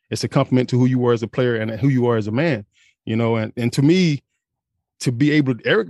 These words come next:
Eric was there when I was there the first time. I remember Eric, you know, he remembered me, you know, so we, we saw each other in passing. Ninety percent of the scouting staff was there when I was there. It's crazy. You know, to see a, to see people love an organization so much,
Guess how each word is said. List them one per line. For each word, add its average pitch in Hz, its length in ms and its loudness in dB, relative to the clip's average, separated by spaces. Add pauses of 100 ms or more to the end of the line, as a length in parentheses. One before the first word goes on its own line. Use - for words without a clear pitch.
Eric 175 180 2
was 139 200 2
there 131 140 4
when 117 120 0
I 113 60 0
was 110 120 -4
there 113 100 0
the 104 60 -8
first 104 260 -4
time. 107 120 -6
I - 20 -4
remember 139 300 2
Eric, 110 280 -2
you 120 80 -2
know, 113 100 -2
he 113 120 0
remembered 123 340 2
me, 113 360 -4
you 113 100 -8
know, 113 160 -2
so 110 180 -2
we, 113 280 -2
we 117 80 -4
saw 123 180 2
each 117 140 -2
other 113 140 0
in 101 80 -2
passing. 113 440 0
Ninety 127 240 2
percent 131 260 0
of 120 60 0
the 113 60 0
scouting 123 360 -2
staff 113 300 -2
was 104 120 -8
there 110 180 -2
when 107 100 -4
I 107 80 -2
was 101 140 -4
there. 110 120 -2
It's 151 100 -6
crazy. 143 420 -2 (460)
You 117 80 -2
know, 120 80 2
to 117 60 0
see 151 240 2
a, 120 80 4 (140)
to 123 100 2
see 180 240 0
people 135 520 0 (400)
love 131 260 2
an 127 60 0
organization 123 580 0
so 120 220 0
much, 120 260 0